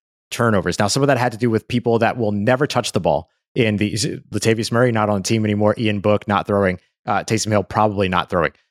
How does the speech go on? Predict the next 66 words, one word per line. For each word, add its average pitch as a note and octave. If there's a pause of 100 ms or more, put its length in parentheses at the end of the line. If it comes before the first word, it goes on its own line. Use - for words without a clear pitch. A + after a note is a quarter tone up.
So C#3
I B2+
think D3
that C#3
in C3
all A#2
of G2
these, G2+
you A2
know, G2
you F#2+
can't A2+
really G#2+
look G2
at F#2+
it -
and F#2+
say, G2
"Oh, B2+
they're A#2
gonna G2+
bring G#2
over F#2
six -
turnovers F#2
in G2
the F#2
preseason." D#2+
I'm G2
not A#2+
saying F#2
that, E2
but B2 (340)
that D3
is C3
a A#2
team B2
that C#3
is B2+ (100)
s-, - (120)
completely D#3+
antithetical C3
to A2
what A2+
this A2+
team G2 (260)
wants A2 (220)
to A#2
be. G#2+
So B2
if G#2+
they D3+
end D3+
up C3+
being B2+
antithetical C3+
to C#3
themselves C3+
in C3
this A2+
situation, B2 (220)
they B2
will D3+
lose C3
this -
game. -